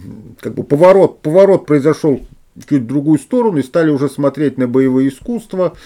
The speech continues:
и на старое джиу-джитсу, и на новое дзюдо, и на, скажем так, обновленное каратэ, как именно на способ воспитания, э, националистических, воинских, патриотических чувств в широких массах.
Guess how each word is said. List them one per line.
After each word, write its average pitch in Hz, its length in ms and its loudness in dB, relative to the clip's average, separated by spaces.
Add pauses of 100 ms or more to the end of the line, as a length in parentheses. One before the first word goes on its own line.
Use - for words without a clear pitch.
(400)
и 104 260 -2
на 113 160 -2
старое 120 380 2
джиу-джитсу, 127 800 -4
и 120 80 -4
на 113 160 -4
новое 107 600 0
дзюдо, 160 720 -2
и 107 200 -4
на, 104 120 -10
скажем 104 360 -6
так, 113 180 -8
обновленное 127 680 0
каратэ, 190 480 -4
как 185 260 -6
именно 180 280 -4
на 147 120 -4
способ - 400 -8
воспитания, 127 800 -4 (560)
э, 139 600 4
националистических, 175 1160 -4
воинских, 165 540 -4
патриотических 147 840 -6
чувств - 380 -14
в - 60 -20
широких 147 520 -4
массах. - 440 -16